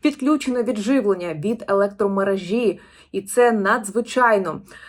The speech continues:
А, забезпечується станція електрикою від дизель-генераторів.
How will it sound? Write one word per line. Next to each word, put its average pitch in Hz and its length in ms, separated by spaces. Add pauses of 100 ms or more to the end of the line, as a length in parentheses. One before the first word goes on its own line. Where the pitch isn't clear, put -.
(160)
А, 185 300
забезпечується 220 1080
станція 214 840
електрикою 208 680
від 175 280
дизель-генераторів. 214 1200